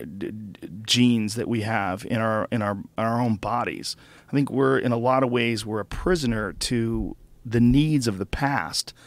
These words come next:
And the needs of the past were, we were very goal-oriented. You had to go out there, you had to pick the right amount of foods that you could eat, you had to hunt the animals or catch the fish,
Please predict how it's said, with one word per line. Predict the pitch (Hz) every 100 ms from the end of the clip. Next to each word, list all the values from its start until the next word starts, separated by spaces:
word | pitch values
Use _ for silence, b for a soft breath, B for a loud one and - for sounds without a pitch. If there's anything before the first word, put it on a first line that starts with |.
| B B 123
And | 120
the |
needs | 120 147 156
of | 135
the | 110
past | - 131 139 - 107
were, | 117
we | 113
were | 127
very | 113 135
goal-oriented. | 104 113 127 147 104 101 87 80 - 80
You | 107
had |
to | 104
go | 120 135
out | 127 110 -
there, | 92 110 b b b
you | 120 123
had | 120 117
to | 123 104 B B B B -
pick | 170 -
the | 151
right | 131 131 123
amount | 127 127
of | -
foods | 143 135 143 123
that |
you | 120 117
could | 120
eat, | 117 143 143
you | 117
had | 113
to |
hunt | - 143 127
the | 131 123
animals | 123 127 131 135 131
or | 113 101 -
catch | - 143 -
the | 113
fish, | - 131 135 -